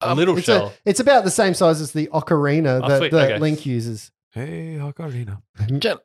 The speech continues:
Speaker 2: Ah.
Speaker 4: gentlemen, um, it is money you're spending, and we are here to raise money, not spend it. I know the economy needs to be prudent and all, but
Speaker 1: I, I
Speaker 4: perhaps we
Speaker 1: found,
Speaker 4: could
Speaker 1: I found
Speaker 4: save
Speaker 1: a
Speaker 4: a
Speaker 1: coin
Speaker 4: little bit.
Speaker 1: purse in the cast bag as well.
Speaker 4: Just because you have it doesn't mean you need to spend it.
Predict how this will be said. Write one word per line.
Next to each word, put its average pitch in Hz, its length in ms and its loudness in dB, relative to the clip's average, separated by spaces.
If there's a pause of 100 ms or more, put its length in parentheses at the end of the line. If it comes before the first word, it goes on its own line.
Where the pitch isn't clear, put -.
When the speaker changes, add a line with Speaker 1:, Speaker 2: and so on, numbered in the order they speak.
Speaker 2:
Ah. - 40 -10
Speaker 4:
gentlemen, 170 640 -2
um, 196 200 -8 (640)
it 196 140 -8
is 240 260 -6
money 254 200 0
you're 92 180 -10
spending, 90 400 -10
and 170 100 -8
we 165 140 -8
are 165 100 -8
here 175 220 -10
to 185 60 -10
raise 170 480 -8
money, 52 220 -18
not - 180 -18 (180)
spend - 400 -10
it. - 140 -20 (260)
I 147 60 -10
know 165 160 -4
the 127 200 -8
economy 113 380 -6
needs 82 260 -10
to 101 200 -6 (580)
be 110 380 -10 (180)
prudent 113 260 -4
and 107 120 -8
all, 151 160 -6
but 175 180 -10 (240)
Speaker 1:
I, - 40 -6
I - 20 -6
Speaker 4:
perhaps 170 180 -2
we - 40 -4
Speaker 1:
found, 185 200 2
Speaker 4:
could 254 60 -2
Speaker 1:
I 226 100 -8
found - 20 -6 (180)
Speaker 4:
save - 20 4
Speaker 1:
a 127 60 2
Speaker 4:
a - 20 -2
Speaker 1:
coin - 140 2
Speaker 4:
little 165 120 2
bit. 127 80 0
Speaker 1:
purse 117 240 0
in 113 80 -2
the 104 100 -2
cast - 400 -8
bag 107 300 -8
as - 240 -12
well. 104 260 -8 (380)
Speaker 4:
Just - 200 -8
because 233 280 -6
you 226 80 0
have 151 160 -2
it - 140 -6
doesn't 175 260 -8
mean 190 180 -2
you 190 80 -2
need 190 180 -4
to 226 60 -8
spend 85 340 -8
it. - 120 -12